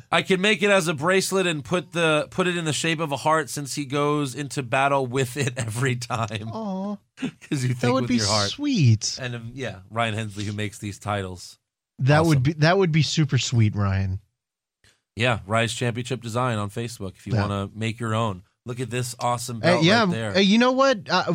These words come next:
Speaker 1: I don't know if you mentioned this. Well, I'm sure you, you probably, no,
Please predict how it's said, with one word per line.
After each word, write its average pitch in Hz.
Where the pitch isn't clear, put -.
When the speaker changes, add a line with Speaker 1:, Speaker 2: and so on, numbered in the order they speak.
Speaker 1:
I 196
don't 233
know 220
if 185
you 170
mentioned 156
this. -
Well, 196
I'm 220
sure 196
you, 139
you 120
probably, 110
no, 277